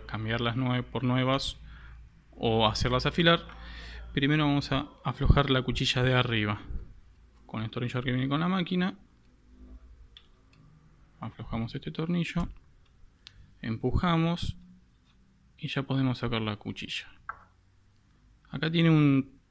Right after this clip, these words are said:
topecito, una espaldita que tiene la cuchilla. Si aflojamos mucho el tornillo se nos puede caer. Así que con un poquito nada más que ya pueden liberar la cuchilla.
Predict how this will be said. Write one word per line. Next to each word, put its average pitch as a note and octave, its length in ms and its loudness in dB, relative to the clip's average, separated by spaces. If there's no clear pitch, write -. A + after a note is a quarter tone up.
topecito, C3+ 600 -2
una C3 120 4
espaldita B2+ 560 2
que A#2+ 100 0
tiene B2+ 220 -2
la B2+ 100 0
cuchilla. B2+ 480 -2
Si - 200 -8
aflojamos C#3 420 4
mucho D3 200 4
el C3 40 0
tornillo D3 260 0
se - 120 -2
nos A#2+ 140 0
puede A2 200 -2
caer. G2 300 -10
Así - 200 -8
que B2 140 -4
con C3 120 2
un C#3+ 120 4
poquito D3 320 0
nada D#3 120 2
más D#3 140 2
que - 220 -4
ya C3 160 -4
pueden B2+ 240 0
liberar B2 300 -4
la A2+ 100 -6
cuchilla. - 460 -10